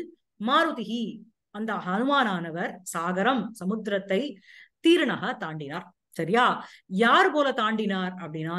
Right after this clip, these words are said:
நிர்மமஹ சம்சாரம் இவ. நிர்மமஹ அப்படின்னா, அ, நிர்கதஹ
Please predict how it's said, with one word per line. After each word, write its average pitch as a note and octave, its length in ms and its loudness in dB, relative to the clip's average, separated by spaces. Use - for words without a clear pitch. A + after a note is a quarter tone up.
நிர்மமஹ C4+ 680 2
சம்சாரம் A3 600 -2
இவ. E3 240 -6
நிர்மமஹ B3 480 -4
அப்படின்னா, A#3 400 0
அ, F3 180 -8
நிர்கதஹ A#3+ 580 2